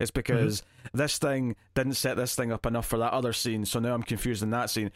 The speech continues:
Speaker 1: But because this just works, and that clearly took a lot of writing skill and editing skill to pull off,
Speaker 2: Mm-hmm.
Speaker 1: the only thing I can say is it works. <laughs>
Speaker 2: Yeah.
Speaker 1: I can't, I can't, I can't, I can't for a second sit here and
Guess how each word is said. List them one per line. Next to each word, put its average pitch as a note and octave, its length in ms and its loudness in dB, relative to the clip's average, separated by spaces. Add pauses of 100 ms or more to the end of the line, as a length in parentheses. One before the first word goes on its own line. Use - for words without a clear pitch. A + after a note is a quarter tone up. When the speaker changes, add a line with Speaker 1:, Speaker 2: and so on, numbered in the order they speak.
(140)
Speaker 1:
But C3+ 120 0
because F#3 400 2
this F#3+ 200 0
just D3 300 -2
works, B2 540 -2 (160)
and C3 160 2
that F3 160 0
clearly F3 300 2
took - 180 -2
a C3+ 60 4
lot C3+ 200 2
of B2+ 120 2
writing C3 240 0
skill A2 460 0 (220)
and A#2+ 120 4
editing C3+ 340 2
skill G#2+ 460 0 (180)
to - 120 0
pull B2 260 2
off, A#2 500 0 (420)
Speaker 2:
Mm-hmm. G#2+ 280 2 (680)
Speaker 1:
the C#3 120 2
only F3+ 180 2
thing E3+ 180 2
I D3+ 60 2
can C3 160 -2
say C3+ 440 2 (120)
is A#2 320 0 (840)
it A2 160 2
works. B2 500 0
<laughs> - 60 2 (480)
Speaker 2:
Yeah. A3 240 4
Speaker 1:
I F3 60 4
can't, - 200 2 (180)
I F3 80 4
can't, G3+ 220 2
I F3+ 80 4
can't, G3 140 2
I E3+ 40 2
can't G#3+ 240 2
for G3+ 140 2
a F#3+ 60 2
second G3 440 2
sit F#3+ 200 0
here E3+ 240 2
and D3 260 0